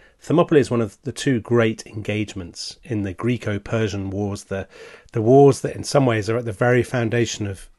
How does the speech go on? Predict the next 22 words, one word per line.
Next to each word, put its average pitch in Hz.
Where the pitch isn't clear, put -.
history 117
itself. -
So, 131
um, 131
tell 180
us, -
why 165
are 170
we 160
doing 139
this 123
subject, -
n-, 165
apart 156
from 143
the 127
fact 127
that 113
it's 104
a 110
brilliant 107
subject? -